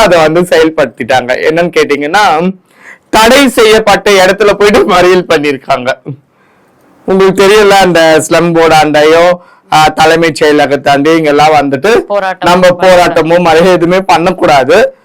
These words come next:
Speaker 1: But அதை பார்த்துக்கோங்க, எல்லாருமே படிச்சிருக்காங்க,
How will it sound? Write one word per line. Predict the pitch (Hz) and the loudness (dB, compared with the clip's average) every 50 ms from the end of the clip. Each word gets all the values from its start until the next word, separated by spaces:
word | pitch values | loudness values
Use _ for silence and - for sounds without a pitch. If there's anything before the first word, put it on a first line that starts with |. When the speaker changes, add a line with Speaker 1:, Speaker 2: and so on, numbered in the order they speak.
| _ _ _ _ _ - | _ _ _ _ _ -2
Speaker 1:
But | 185 190 190 | 0 0 2
அதை | 190 190 196 226 226 - 196 | 2 2 2 0 0 0 0
பார்த்துக்கோங்க, | 185 185 180 - 180 131 147 151 139 135 135 143 143 - 175 175 - - | 0 0 0 -2 -2 -2 -2 -2 -2 0 0 0 0 0 -2 -2 -2 0
எல்லாருமே | 190 175 170 175 180 175 175 190 | 0 0 2 2 2 0 0 -2
படிச்சிருக்காங்க, | 196 190 185 165 151 151 151 - 170 151 139 - 139 139 135 139 | -2 -2 -2 -2 -2 -2 -4 -4 -4 -4 -2 -2 -2 -2 -2 0